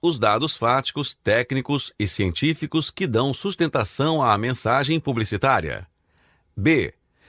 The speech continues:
veicular publicidade de forma que o consumidor não possa, fácil e imediatamente identificá-la como tal. Artigo vinte. Sujeitam-se à pena de multa os órgãos públicos que, por si ou suas empresas concessionárias,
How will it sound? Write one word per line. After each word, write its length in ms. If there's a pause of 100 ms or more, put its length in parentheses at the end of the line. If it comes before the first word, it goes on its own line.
(180)
veicular 560
publicidade 640
de 80
forma 400
que 80
o 60
consumidor 560
não 200
possa, 540 (220)
fácil 640
e 140
imediatamente 800
identificá-la 640
como 180
tal. 380 (460)
Artigo 500
vinte. 500 (300)
Sujeitam-se 720
à 80
pena 360
de 100
multa 380
os 160
órgãos 400
públicos 520
que, 300 (100)
por 220
si 320
ou 100
suas 300
empresas 640
concessionárias, 920